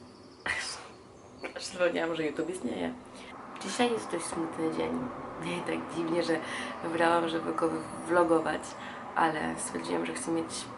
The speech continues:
wspomnienia. I dlatego nagrywam. Ja swój kanał, e, traktuję właśnie jak taki pamiętnik trochę i nieraz sobie z rodziną całą wspominamy, bo wiecie, że mam bardzo dużo takich rodzinnych vlogów. Moja ciocia i wujek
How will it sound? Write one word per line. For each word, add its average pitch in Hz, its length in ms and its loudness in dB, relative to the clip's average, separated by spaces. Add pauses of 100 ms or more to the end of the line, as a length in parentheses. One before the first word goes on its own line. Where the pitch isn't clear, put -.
(120)
wspomnienia. 170 560 2 (600)
I 175 40 2
dlatego 170 280 4
nagrywam. 160 500 0 (140)
Ja 170 100 2
swój 170 220 0
kanał, 170 580 0
e, - 320 -2
traktuję 87 440 -4
właśnie 85 300 -6
jak 85 140 -4
taki - 260 -8 (100)
pamiętnik 160 580 -2
trochę - 400 -2 (460)
i 180 100 -2
nieraz 170 440 -2
sobie 180 320 0
z 175 200 0
rodziną 170 400 0
całą 165 320 0
wspominamy, 160 760 -4
bo 165 160 -6
wiecie, 160 260 -10
że 80 100 -8 (100)
mam 160 280 -2
bardzo 170 260 -4
dużo 165 200 -2
takich 160 320 -4
rodzinnych 160 440 -2
vlogów. - 480 -4
Moja 214 200 2
ciocia 143 360 -2 (440)
i - 100 2
wujek 147 320 0